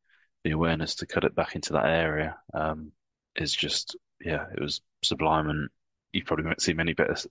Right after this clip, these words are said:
assists this season than that. Um, so I think it shows that in other areas of the pitch as well.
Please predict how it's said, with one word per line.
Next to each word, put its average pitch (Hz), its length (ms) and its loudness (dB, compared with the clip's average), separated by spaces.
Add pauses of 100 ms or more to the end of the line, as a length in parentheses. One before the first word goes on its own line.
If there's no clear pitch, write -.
(140)
assists - 540 0 (220)
this - 100 -4
season 80 320 2
than 80 180 0
that. 85 220 2 (180)
Um, 80 360 -2 (420)
so - 140 2
I 87 40 2
think 92 220 0 (380)
it - 40 0
shows 95 200 6
that 76 80 2
in 78 80 2
other 80 240 4 (240)
areas 78 320 2
of 73 60 -4
the - 60 -14
pitch - 260 2
as 85 100 0
well. 87 260 2